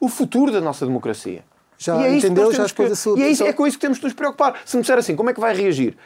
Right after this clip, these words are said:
Speaker 1: Com manifestações? Com indignação? Olha, eu faço-lhe, eu devolvo-lhe a pergunta sabendo que eu é que estou a ser entrevistado. O que é que acontece aos nossos mandatos?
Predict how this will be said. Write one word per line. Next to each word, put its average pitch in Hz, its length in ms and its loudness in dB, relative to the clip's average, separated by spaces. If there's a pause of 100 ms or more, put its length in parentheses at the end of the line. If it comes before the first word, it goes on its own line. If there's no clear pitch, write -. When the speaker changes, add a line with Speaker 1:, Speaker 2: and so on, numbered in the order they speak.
Speaker 1:
Com 220 100 2
manifestações? 185 800 -2 (300)
Com 208 220 2
indignação? 185 800 0 (220)
Olha, 170 160 4
eu 175 60 0
faço-lhe, 226 340 -4 (100)
eu 208 140 2
devolvo-lhe 208 260 0
a 185 40 -4
pergunta 226 260 2
sabendo 214 260 0
que 208 80 -2
eu 220 60 2
é - 20 -2
que 196 60 -14
estou 185 140 0
a - 20 -6
ser 190 160 0
entrevistado. 156 540 -4 (200)
O 202 60 -12
que 302 80 -4
é 277 40 0
que 285 100 -14
acontece 240 300 -4
aos 190 120 -6
nossos 185 180 -6
mandatos? 131 460 -6